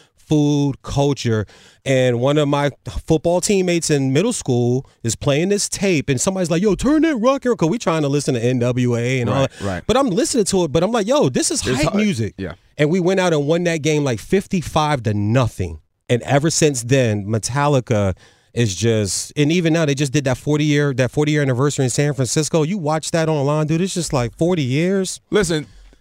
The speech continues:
Speaker 2: to
Speaker 1: Amazing.
Speaker 2: your point, you may have a preference, right? You might prefer hip hop, somebody might prefer rock or country,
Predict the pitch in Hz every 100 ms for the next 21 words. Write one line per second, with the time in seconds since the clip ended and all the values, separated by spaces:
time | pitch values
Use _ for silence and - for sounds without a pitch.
0 | _ _ - 117 120 127 113 170 117 -
1 | - 165 214 196 170 156 117 - - 190
2 | - 117 110 - 117 127 156 151 143 123
3 | 104 - 160 139 127 110 98 87 104 104
4 | 110 107 - 151 143 113 104 123 120 101
5 | - 135 104